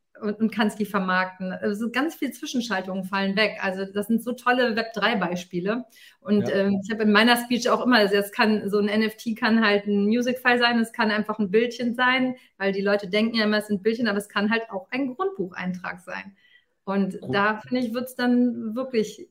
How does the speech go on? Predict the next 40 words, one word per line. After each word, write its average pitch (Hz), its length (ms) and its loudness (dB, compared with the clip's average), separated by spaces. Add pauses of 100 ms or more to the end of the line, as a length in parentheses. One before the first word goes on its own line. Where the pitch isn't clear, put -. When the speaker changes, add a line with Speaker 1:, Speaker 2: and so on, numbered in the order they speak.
Speaker 1:
kapierbar. 185 760 -4 (500)
Speaker 2:
Ja, 117 160 -2
grundsätzlich 135 460 0
Speaker 1:
Ein 139 40 4
Speaker 2:
ist, - 220 -4
ist - 340 -6
ein 127 60 0
N 123 120 2
F 139 120 6
T 139 200 2
halt 135 280 0
einfach 123 200 -4
erstmal 123 380 -2
ein, 120 360 -4
auch 117 160 -6
ein 123 140 -2
Smart 123 300 -4
Contract, 135 480 -4
also 104 140 -6
ein, 107 200 -8
ein 110 120 -8
Speaker 1:
Genau. 123 160 4
Speaker 2:
intelligenter 123 420 -2
Vertrag, 131 480 -4 (320)
der 120 180 0
einfach 127 280 0
nur 120 340 -2
das 123 240 -6
auslöst, 131 840 -2
was 120 160 -4
da 117 80 0
besch-, 113 340 -10
besch-, 113 180 -4
be-, 107 460 -4
besch-, 98 460 -14
beschrieben 139 400 -8
wird 170 160 -6
und 101 100 -6
bestimmt 131 380 -10
wird, 175 180 -4